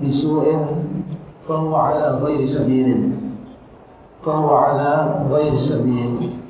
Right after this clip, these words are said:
Beliau mengatakan, <clears throat> dan para ulama salaf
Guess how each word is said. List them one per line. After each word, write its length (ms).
Beliau 240
mengatakan, 520
<clears throat> 1600
dan 200
para 240
ulama 400
salaf 640